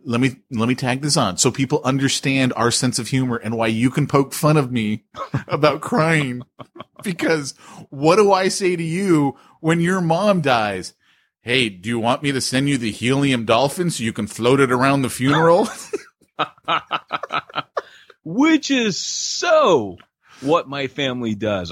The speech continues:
Speaker 2: I cannot even tell you some of the stuff that
Speaker 1: You,
Speaker 2: happened
Speaker 1: you
Speaker 2: when
Speaker 1: showed
Speaker 2: my
Speaker 1: that
Speaker 2: mom
Speaker 1: text
Speaker 2: passed.
Speaker 1: to your brother, and your brother was like, "Oh, he gets it." 'Cause
Speaker 2: Yeah.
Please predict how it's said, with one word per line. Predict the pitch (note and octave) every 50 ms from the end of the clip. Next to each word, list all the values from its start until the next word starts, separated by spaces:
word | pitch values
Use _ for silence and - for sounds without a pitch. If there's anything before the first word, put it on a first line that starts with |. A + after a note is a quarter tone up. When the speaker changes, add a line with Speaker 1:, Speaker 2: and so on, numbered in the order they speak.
| - -
Speaker 2:
I | B2 C3+
cannot | C3+ - D3+ C#3+ C3+ C3 B2+
even | B2+ B2 A#2 G#2+ -
tell | - - A#2 A2+ A2
you | G#2 G2+ F#2
some | - - A2+ G2+ G2+
of | F#2+
the | F#2+ F2+
stuff | - - G2 F2+ F2 -
that | F#2 -
Speaker 1:
You, | D#3+ -
Speaker 2:
happened | - - - F#2 -
Speaker 1:
you | F3+ G3+
Speaker 2:
when | F#3+
Speaker 1:
showed | - G#3+ G3+ F#3 F#3 F#3+
Speaker 2:
my | F3+
Speaker 1:
that | F#3+ F3 E3+
Speaker 2:
mom | F3+ F3+
Speaker 1:
text | E3+ D#3+ D3 D3 D3 - - - - _
Speaker 2:
passed. | _ C#3 -
Speaker 1:
to | D3
your | C3+ C3+ C3 A#2
brother, | G2+ A#2+ B2 B2+ C3 A#2+ A#2 G#2 G2 G#2 - _ -
and | A#2 A2+ A#2
your | A#2 A#2 A2+
brother | G2+ F#2 A2+ A#2 A#2 C3 C#3 C3+ C3 A#2 G#2+ G2+ G2 A2+ - _
was | - A#2 A#2 G2 A#2
like, | G#2+ F#2+ F2 D#2+ -
"Oh, | A#2 B2+ A#2 G2
he | D2 C3 C#3
gets | G#2+ F#2 A#2+ A2 A2+ - -
it." | E2+ D#2+ - _ _ _ -
'Cause | - C3+ B2 A#2 A2 G2 F#2 - _ _ _ _ _ _ _ -
Speaker 2:
Yeah. | - G#2 B2+ C3+ F#2